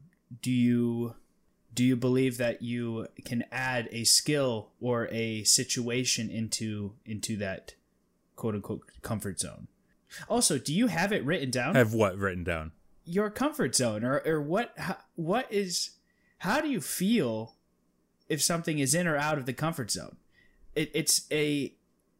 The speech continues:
Speaker 1: a bodily, like, feeling, right?
Speaker 2: Yeah, 'cause I, I mean,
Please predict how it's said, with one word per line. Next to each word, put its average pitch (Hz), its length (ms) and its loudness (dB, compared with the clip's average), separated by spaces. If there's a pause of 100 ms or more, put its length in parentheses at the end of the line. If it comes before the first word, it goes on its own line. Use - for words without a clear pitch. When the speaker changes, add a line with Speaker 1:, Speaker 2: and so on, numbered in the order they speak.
(280)
Speaker 1:
a 131 100 -4
bodily, 160 760 0
like, 120 320 0
feeling, 175 600 0
right? 131 380 -2 (240)
Speaker 2:
Yeah, 123 200 4
'cause 117 220 2
I, 120 220 2
I 123 40 0
mean, 120 340 2